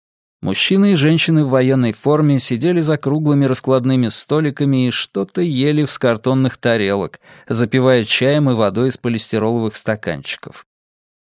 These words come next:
В небольшом закутке Уорд закрыл за собой дверь и присел за стол для совещаний. «Здесь мы в безопасности».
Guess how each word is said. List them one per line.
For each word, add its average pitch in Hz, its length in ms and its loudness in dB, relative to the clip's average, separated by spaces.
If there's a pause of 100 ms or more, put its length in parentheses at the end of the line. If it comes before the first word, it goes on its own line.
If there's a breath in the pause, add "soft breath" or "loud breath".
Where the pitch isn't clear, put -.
В - 80 -4
небольшом 139 480 2
закутке 156 520 0
Уорд 151 340 2
закрыл 131 400 0
за 120 120 0
собой 113 340 -2
дверь 135 320 -2 (280 soft breath)
и 165 120 -4
присел 147 440 0
за 135 160 2
стол 113 300 -2
для 113 140 -2
совещаний. 110 840 -4 (1200)
«Здесь 127 560 -2
мы 180 180 4
в 139 80 -2
безопасности». 160 1080 -2